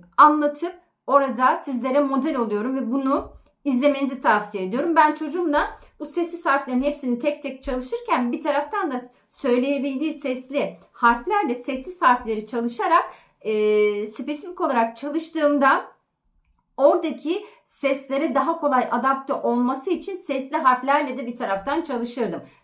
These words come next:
Siz de aynı şekilde böyle bir uygulama yapabilirsiniz. Şimdi burada, e, içinde başta, ortada ya da sonda olabilir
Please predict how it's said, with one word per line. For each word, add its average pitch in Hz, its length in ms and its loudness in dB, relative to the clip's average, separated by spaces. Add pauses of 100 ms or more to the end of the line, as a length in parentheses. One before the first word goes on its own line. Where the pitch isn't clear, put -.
Siz 330 280 -6
de 262 100 2
aynı 269 240 2
şekilde 262 720 -4
böyle 214 220 0
bir 190 60 -8
uygulama 214 540 -4
yapabilirsiniz. 208 800 -6 (220)
Şimdi 349 300 0 (440)
burada, 294 500 2 (300)
e, 214 300 -6
içinde 285 680 0 (460)
başta, 254 380 4
ortada 247 380 -2
ya 208 120 -4
da 233 60 -2
sonda 233 360 -2
olabilir 185 440 -2